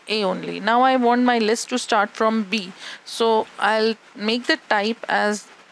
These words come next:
A only, and I'll write here start, which is another attribute which tells the list its starting position. I say start from, say, two, or start from three,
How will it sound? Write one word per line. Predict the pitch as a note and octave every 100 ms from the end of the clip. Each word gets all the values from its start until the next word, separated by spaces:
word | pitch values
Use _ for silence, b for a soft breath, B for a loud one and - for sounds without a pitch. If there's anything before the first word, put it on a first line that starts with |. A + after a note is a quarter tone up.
| - - - - - -
A | A3 G#3
only, | G3 G3 A3+ D4+
and | G3 G3+
I'll | G3+ G3 F#3+
write | G#3 A#3+ C#4 -
here | G3+ G3 B3
start, | - - G#3 G3 -
which | G3+ -
is | A3 G#3+
another | G#3 G3+ G3+ C4
attribute | C4+ F#3 - F#3 G#3+ C4 -
which | A3 -
tells | G#3+ G#3 A3+
the | - C4+
list | G#3 A3 -
its | G#3 -
starting | - G3+ F3+ A#3 A#3+
position. | G#3+ F3+ F#3+ A3 A3
I | G#3
say | G#3 A3+
start | A#3 - G#3 G3+ A3+
from, | - G3+ G3+ G3+ A3 - B B B B
say, | - G3+ G#3+ - -
two, | C4+ F#3 - - - _ -
or | G#3+ A#3+
start | - A#3 A3+ A#3
from | - A3+ A#3+ - -
three, | - B3 G3